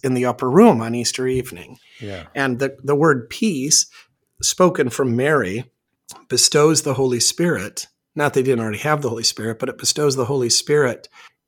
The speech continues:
Speaker 1: uh, upon both Elizabeth and John,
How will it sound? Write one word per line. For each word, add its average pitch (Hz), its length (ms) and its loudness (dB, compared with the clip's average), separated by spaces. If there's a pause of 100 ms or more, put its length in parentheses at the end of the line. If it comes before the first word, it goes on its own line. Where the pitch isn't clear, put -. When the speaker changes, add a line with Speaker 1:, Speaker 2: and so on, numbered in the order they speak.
(140)
Speaker 1:
uh, 117 340 -4
upon 123 360 -2
both 139 640 2 (540)
Elizabeth 135 760 2
and 120 580 -2 (200)
John, 127 640 -2